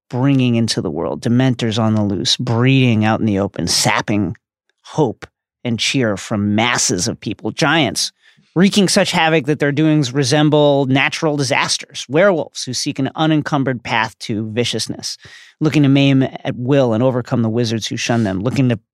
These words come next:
bite children, including Voldemort's own followers, by the way. And Fury, who reduce their victims to bloody heaps, and that's to say nothing of the Death Eaters. Last episode, we explored the implication of Dumbledore's message to Harry about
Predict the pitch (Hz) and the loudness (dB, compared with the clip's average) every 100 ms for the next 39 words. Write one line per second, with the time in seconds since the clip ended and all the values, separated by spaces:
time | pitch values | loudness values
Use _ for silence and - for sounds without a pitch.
0 | - 117 143 - - 143 156 101 78 131 | -6 -2 -2 -2 -4 0 -2 -2 -8 -12
1 | _ _ _ _ 156 - 254 233 190 208 | _ _ _ _ -2 2 4 4 4 2
2 | 196 185 170 190 185 - 127 95 - - | 2 0 2 2 2 2 0 0 -4 -8
3 | - - - - - - - - 170 - | -6 -8 -8 -12 -16 -20 -8 0 0 2
4 | 240 247 160 - - _ 151 151 160 - | 4 4 2 -2 -14 _ -2 0 0 0
5 | 156 139 156 139 135 - - _ - 131 | 0 0 -2 -2 -4 -8 -20 _ -4 0
6 | 135 127 - 139 - 117 123 131 - - | 0 0 0 -2 0 0 0 0 -2 0
7 | 156 131 123 143 131 127 139 143 233 - | 2 2 2 0 -2 -2 -2 0 0 0
8 | 139 - - - - _ - - 160 165 | -6 -8 -12 -14 -16 _ -12 -2 0 2
9 | 175 - - 147 143 143 - 143 127 131 | 0 0 0 2 2 0 -2 0 0 0
10 | 120 113 113 113 110 110 117 110 104 110 | -2 -4 -6 -4 -4 -2 -2 -2 -2 -2
11 | 98 110 - - 101 120 107 92 110 - | -2 -2 -6 -6 -2 0 0 2 0 0